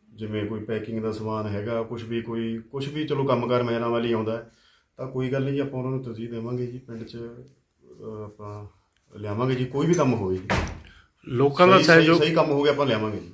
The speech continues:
Speaker 2: ਲੋਕਾਂ ਦਾ ਸਹਿਯੋਗ ਠੀਕ ਆ ਪਿੰਡ 'ਚ ਤੁਹਾਡੇ ਨਾਲ,
Speaker 1: ਲੋਕਾਂ ਦਾ
Speaker 2: ਪੰਚਾਇਤ?
Speaker 1: ਸਹਿਯੋਗ ਬਹੁਤ ਵਧੀਆ ਜੀ, ਬਹੁਤ ਵਧੀਆ। ਦੇਖੋ, ਲੋਕਾਂ ਦਾ ਹੱਥ ਰਿਹਾ, ਤਾਂ ਹੀ ਲੋਕਾਂ ਨੇ ਇਹ, ਲੋਕਾਂ ਦਾ ਹੀ ਫਤਵਾ ਜੀ ਆਪਾਂ ਨੂੰ, ਉਹਨਾਂ ਦੀ ਦੇਣ ਹੈ ਜੀ।
Speaker 2: ਸਾਰੀ ਪੰਚਾਇਤ ਰਲ ਮਿਲ ਕੇ ਚੱਲ ਰਹੀ ਹੈ ਜੀ?
Speaker 1: ਹਾਂਜੀ, ਸਾਰੀ
Speaker 2: ਇੱਕ ਦੂਜੇ
Speaker 1: ਪੰਚਾਇਤ ਆਪਣੇ ਨਾਲ ਹੈ ਜੀ।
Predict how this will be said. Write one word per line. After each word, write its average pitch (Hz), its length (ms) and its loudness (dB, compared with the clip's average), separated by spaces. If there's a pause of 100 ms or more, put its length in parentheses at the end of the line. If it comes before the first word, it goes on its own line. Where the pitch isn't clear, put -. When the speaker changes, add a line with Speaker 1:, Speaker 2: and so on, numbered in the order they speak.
(120)
Speaker 2:
ਲੋਕਾਂ 143 320 4
ਦਾ 185 120 10
ਸਹਿਯੋਗ 160 460 6
ਠੀਕ 160 240 2
ਆ 190 40 6
ਪਿੰਡ 175 260 4
'ਚ 165 100 -10
ਤੁਹਾਡੇ 165 220 2
ਨਾਲ, 131 80 2
Speaker 1:
ਲੋਕਾਂ 135 140 0
ਦਾ 135 80 0
Speaker 2:
ਪੰਚਾਇਤ? 135 180 0
Speaker 1:
ਸਹਿਯੋਗ 120 220 0
ਬਹੁਤ 101 340 -6
ਵਧੀਆ 117 260 -4
ਜੀ, 123 120 -4
ਬਹੁਤ 110 460 -6
ਵਧੀਆ। 117 420 -4 (500)
ਦੇਖੋ, 107 280 -14
ਲੋਕਾਂ 107 300 -8
ਦਾ 104 120 -6
ਹੱਥ 95 160 -12
ਰਿਹਾ, 104 280 -8 (360)
ਤਾਂ 110 80 -8
ਹੀ 113 120 -4
ਲੋਕਾਂ 113 280 -4
ਨੇ 113 260 -4
ਇਹ, 110 60 -6
ਲੋਕਾਂ 110 260 -8
ਦਾ 113 60 -4
ਹੀ 110 60 -6
ਫਤਵਾ 95 340 -4
ਜੀ 107 120 -2
ਆਪਾਂ 113 200 -6
ਨੂੰ, 123 120 -12 (560)
ਉਹਨਾਂ 143 200 0
ਦੀ 139 100 0
ਦੇਣ 95 180 0
ਹੈ 90 60 -4
ਜੀ। 87 220 -12
Speaker 2:
ਸਾਰੀ 160 260 6
ਪੰਚਾਇਤ 165 440 6
ਰਲ 160 180 6
ਮਿਲ 160 140 8
ਕੇ 165 100 4
ਚੱਲ 156 180 2
ਰਹੀ 175 160 4
ਹੈ 170 140 4
ਜੀ? 139 160 -8 (220)
Speaker 1:
ਹਾਂਜੀ, 120 220 -2
ਸਾਰੀ 123 240 2
Speaker 2:
ਇੱਕ 135 120 0
ਦੂਜੇ 120 180 0
Speaker 1:
ਪੰਚਾਇਤ 113 260 -2
ਆਪਣੇ 107 140 -4
ਨਾਲ 90 240 -6
ਹੈ 92 60 -6
ਜੀ। 123 160 -10